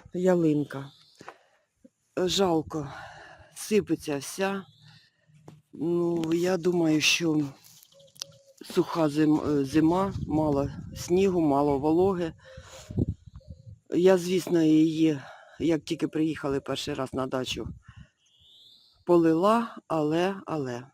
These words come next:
але сипеться. Ну, є, є от зелені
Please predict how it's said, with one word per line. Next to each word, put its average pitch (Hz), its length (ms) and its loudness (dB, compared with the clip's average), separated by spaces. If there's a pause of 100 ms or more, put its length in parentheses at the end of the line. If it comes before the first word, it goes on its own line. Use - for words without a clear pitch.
(120)
але 160 300 -2
сипеться. 139 600 -6 (580)
Ну, 180 200 2
є, 190 300 4 (320)
є 180 320 2
от 170 220 -4 (260)
зелені 160 680 -2